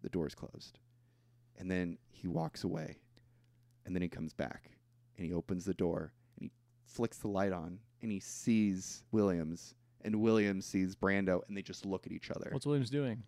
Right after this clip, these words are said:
Speaker 1: He's just at the foot of the bed.
Speaker 2: Oh,
Speaker 1: It's,
Speaker 2: okay.
Speaker 1: and it's almost like he knew Brando was gonna come in the room.
Speaker 2: Okay.
Speaker 1: Like, he's not even looking at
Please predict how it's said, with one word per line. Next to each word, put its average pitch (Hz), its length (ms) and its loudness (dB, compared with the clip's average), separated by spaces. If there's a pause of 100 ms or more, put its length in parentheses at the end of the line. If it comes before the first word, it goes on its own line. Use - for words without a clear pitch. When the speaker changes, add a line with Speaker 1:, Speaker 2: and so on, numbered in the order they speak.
(160)
Speaker 1:
He's 117 200 0
just - 180 0
at 120 120 2
the 98 60 0
foot 113 180 4
of 101 60 0
the 104 60 0
bed. 73 320 -2
Speaker 2:
Oh, 98 40 -14 (100)
Speaker 1:
It's, 113 180 2
Speaker 2:
okay. 120 140 0
Speaker 1:
and 147 80 4
it's 147 120 2
almost 165 360 6
like 208 120 6
he - 180 0
knew 117 580 8 (140)
Brando 104 260 6
was 95 100 4
gonna - 160 0
come 69 200 -4
in - 40 -4
the - 80 -4
room. - 300 -6 (120)
Speaker 2:
Okay. 117 200 -6
Speaker 1:
Like, 113 100 2
he's 156 160 4
not 175 140 8
even 135 220 6
looking 120 320 6
at 101 240 4